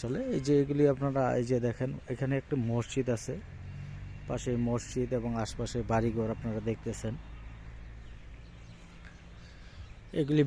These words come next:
ভাড়া চলে। হ্যাঁ, জমিতে বাড়ি করা মাত্রই ভাড়া হবে। আর এটি হলো আমাদের জমি, আমরা চলে আসলাম জমিতে।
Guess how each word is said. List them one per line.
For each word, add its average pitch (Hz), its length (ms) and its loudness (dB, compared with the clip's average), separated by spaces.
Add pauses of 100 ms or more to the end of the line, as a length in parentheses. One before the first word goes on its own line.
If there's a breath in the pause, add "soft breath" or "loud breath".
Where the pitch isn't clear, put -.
ভাড়া 120 220 10 (120)
চলে। 95 220 2 (100)
হ্যাঁ, 208 200 4 (1500)
জমিতে 127 460 6 (240)
বাড়ি 127 240 8
করা 127 140 4 (100)
মাত্রই 117 380 2
ভাড়া 107 220 4
হবে। 135 160 0 (140)
আর - 80 -8 (220)
এটি 160 260 6
হলো 147 200 8
আমাদের 117 280 2 (160)
জমি, 131 280 4 (840)
আমরা 104 160 0 (120)
চলে 135 280 4
আসলাম 104 260 -2 (120)
জমিতে। 110 360 -2